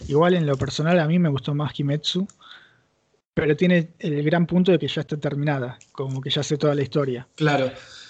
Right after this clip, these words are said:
Speaker 2: Eh, a mí particularmente, yo te lo había dicho antes que la veas, Martín,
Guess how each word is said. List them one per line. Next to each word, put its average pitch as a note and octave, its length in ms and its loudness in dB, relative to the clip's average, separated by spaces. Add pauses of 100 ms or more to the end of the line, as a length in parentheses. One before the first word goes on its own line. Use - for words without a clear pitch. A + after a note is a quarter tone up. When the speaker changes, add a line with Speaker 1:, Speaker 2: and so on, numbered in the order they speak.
(640)
Speaker 2:
Eh, F3 280 4
a F3 80 4
mí G#3 160 6
particularmente, F#3 680 0
yo G3 160 -4
te F3 80 -2
lo E3 60 2
había E3 120 2
dicho D#3+ 320 -2
antes C#3+ 240 -6
que C#3+ 80 -4
la C3+ 140 -4
veas, D#3 200 2
Martín, D#3+ 480 -4